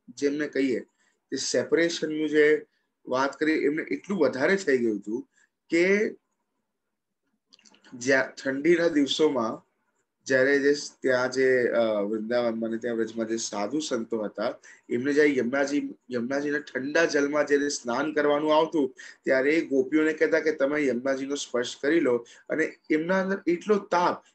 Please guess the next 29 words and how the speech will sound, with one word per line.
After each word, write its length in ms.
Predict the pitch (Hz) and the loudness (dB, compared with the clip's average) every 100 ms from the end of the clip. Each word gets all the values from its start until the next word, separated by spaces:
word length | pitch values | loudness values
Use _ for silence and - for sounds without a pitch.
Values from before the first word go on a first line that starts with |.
| _ | _
કે 60 | 170 | -2
સ્પર્શ 560 | - - 175 214 - | -2 2 4 4 0
માત્રથી 560 | 151 143 139 135 180 165 | 0 0 0 -2 0 2
યમુનાજીનું 580 | 135 135 151 151 156 151 | 2 2 -2 -2 -2 -2
આખું 220 | 143 160 | 0 -2
જે 80 | 156 | -2
જલ 320 | - 156 196 | 2 4 4
છે, 320 | 196 135 127 - _ - | 2 0 0 -6 _ -4
એ 60 | 147 | 0
પણ 200 | 160 156 | 2 2
આખું 280 | 151 156 | 0 -4
ગરમ 280 | 120 127 123 | 0 0 0
થઈ 220 | 110 107 | -4 -8
જાય. 180 | 98 95 - _ _ _ - | -8 -10 -14 _ _ _ -2
એ 140 | 170 | 2
પ્રકારનો 600 | 196 160 139 160 160 165 | 2 2 0 0 0 0
તાપ 580 | 170 - 151 143 175 - - | -4 -2 0 2 0 -4 -6
એ 80 | |
ગોપીની 640 | 151 147 143 156 156 160 156 | -4 -2 -2 -4 -6 -4 -4
અંદર 320 | 127 131 151 | -4 0 0
શ્રી 180 | 151 151 | -2 -10
ઠાકોરજીને 640 | - 117 - 143 147 151 | -8 -8 -6 -8 -6 -6
મળવા 400 | 139 120 135 147 | -4 -2 0 0
માટે 260 | 143 143 | -2 -2
હતો, 480 | 139 143 165 139 120 - - _ | -2 0 2 2 0 -10 -20 _
જ્યારે 400 | 127 127 127 151 | -4 0 2 2
શ્રી 160 | 156 160 | 0 -6
ઠાકોરજી 640 | - 120 - 143 135 147 | -8 -8 -6 -8 -4 -2
એમને 500 | 139 120 123 139 160 | -2 -2 -4 -4 -6